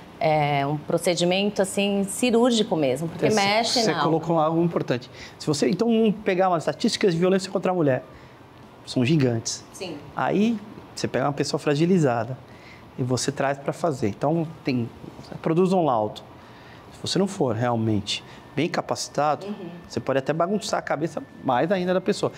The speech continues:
Speaker 2: Porque nós vivemos aí uma sociedade, é, onde a pobreza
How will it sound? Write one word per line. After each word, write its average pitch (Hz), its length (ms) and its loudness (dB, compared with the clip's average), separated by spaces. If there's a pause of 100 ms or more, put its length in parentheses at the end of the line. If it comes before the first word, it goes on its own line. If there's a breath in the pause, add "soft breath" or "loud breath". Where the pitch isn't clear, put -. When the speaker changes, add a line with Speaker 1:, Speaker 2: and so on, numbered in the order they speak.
(160 loud breath)
Speaker 2:
Porque 175 180 -2
nós 143 260 -2
vivemos 151 400 -2
aí 180 120 2
uma 170 100 2
sociedade, 131 720 0 (300 loud breath)
é, 98 200 2
onde 127 240 2
a 127 60 0
pobreza 120 640 0